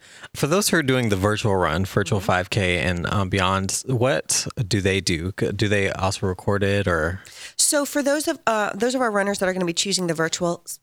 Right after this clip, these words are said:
Speaker 2: uh, five K, it is honor system. You know, we
Speaker 1: Mm-hmm.
Speaker 2: hope that you will run it the same day that the rest of us are running on the twenty-second. However, you run it when is good for you. And then, um, we are offering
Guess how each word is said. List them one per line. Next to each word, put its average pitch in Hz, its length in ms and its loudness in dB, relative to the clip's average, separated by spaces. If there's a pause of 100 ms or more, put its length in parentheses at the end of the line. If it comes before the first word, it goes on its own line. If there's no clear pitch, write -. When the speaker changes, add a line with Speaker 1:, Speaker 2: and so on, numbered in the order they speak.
(160)
Speaker 2:
uh, 156 180 -2
five 170 300 -2
K, 170 260 -2
it 170 140 0
is 165 260 0
honor 160 160 2
system. 196 520 -2 (380)
You 175 80 0
know, 165 200 2
we 170 260 -4
Speaker 1:
Mm-hmm. 92 100 -4
Speaker 2:
hope 214 220 -2
that 262 180 0
you 226 60 0
will 196 120 0
run 165 200 0
it 180 100 -4
the 175 80 -2
same 160 320 0
day 151 260 0
that 151 200 -2
the 143 80 -4
rest 143 260 -2
of 180 60 -6
us 185 120 -2
are 185 80 0
running 180 340 -2
on 156 160 0
the 175 80 -2
twenty-second. 170 800 -2 (340)
However, 160 440 0
you 151 240 -8
run 143 220 0
it 147 100 -4
when 151 140 0
is 147 160 -2
good 151 180 -8
for - 160 -10
you. 156 500 -2
And 156 240 -2
then, 151 360 0
um, 139 360 -2
we 170 220 -2
are 160 320 0
offering 147 520 -2